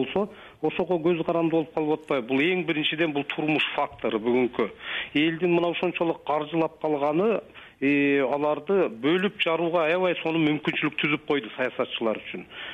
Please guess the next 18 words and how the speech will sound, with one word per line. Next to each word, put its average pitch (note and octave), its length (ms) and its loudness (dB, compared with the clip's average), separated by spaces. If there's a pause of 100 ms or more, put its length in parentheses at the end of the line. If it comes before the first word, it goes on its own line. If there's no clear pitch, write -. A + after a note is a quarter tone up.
(160)
Ошондуктан F3 800 0 (260)
бул F#3+ 160 2
иретте G#3 460 0
эле G#3 400 0
ошол D3+ 400 0 (180)
баягы D#3 540 0 (600)
каражатты E3 920 0 (220)
ким E3+ 260 4
канча F3 520 0
чыгымдайт, F3 500 0 (180)
ачык E3+ 460 -2 (280)
моундай D#3+ 340 0
бир C#3 260 -4
көрсөтпөгөндөн E3 880 0
кийин, F#3 300 2 (500)
э, B2+ 600 2 (1000)
биз D#3+ 300 0
жанагындай D#3 680 0